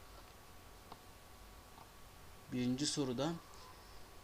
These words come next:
dörtlükte altı çizili sözcüklerde görülen ses olayları aşağıdakilerden hangisidir?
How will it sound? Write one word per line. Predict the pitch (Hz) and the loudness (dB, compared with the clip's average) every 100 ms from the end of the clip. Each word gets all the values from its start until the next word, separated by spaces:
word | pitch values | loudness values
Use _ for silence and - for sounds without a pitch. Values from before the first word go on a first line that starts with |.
| 117 131 | 4 8
dörtlükte | 131 147 139 - 175 | 8 8 4 6 6
altı | - 135 127 165 | 8 6 6 6
çizili | - 143 143 160 | 8 8 8 8
sözcüklerde | 156 143 123 127 135 131 127 147 | 10 10 8 4 6 6 8 8
görülen | 147 127 131 127 147 147 | 8 8 8 8 10 10
ses | - 156 151 - | 10 8 8 6
olayları | 139 135 131 127 151 - | 6 8 6 6 6 8
aşağıdakilerden | 139 - 127 123 123 - 123 120 143 165 123 | 8 8 6 4 2 4 4 6 8 8 6
hangisidir? | 139 143 135 120 - 107 101 - | 8 8 8 8 6 6 2 0